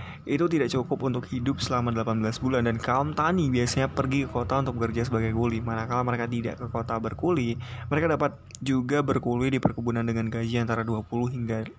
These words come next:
empat puluh sen sehari. Atau mereka juga dapat menggali lubang. Tetapi mana-, manakala Tuan Besar kurang puas dengan hasil kerja mereka, upah mereka dikera-, dikurangi dengan separuh,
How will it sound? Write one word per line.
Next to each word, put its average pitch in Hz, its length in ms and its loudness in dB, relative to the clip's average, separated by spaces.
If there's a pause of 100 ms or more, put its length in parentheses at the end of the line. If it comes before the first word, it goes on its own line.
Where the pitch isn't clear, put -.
(100)
empat 113 240 0
puluh 113 160 -2
sen 117 240 -2
sehari. 120 400 2 (480)
Atau 165 160 2
mereka 175 240 2
juga 151 240 2
dapat 143 240 2
menggali 127 400 2
lubang. 120 400 -2
Tetapi 120 400 -2
mana-, 120 320 -2 (320)
manakala 123 400 2
Tuan 123 240 0
Besar 123 320 -2
kurang 120 320 -2
puas 120 240 0
dengan 117 240 -2
hasil 120 240 -2
kerja 113 240 2
mereka, 117 480 0 (400)
upah 123 240 2
mereka 113 320 2
dikera-, 120 400 2
dikurangi 120 480 2
dengan 113 400 -2
separuh, 110 640 -2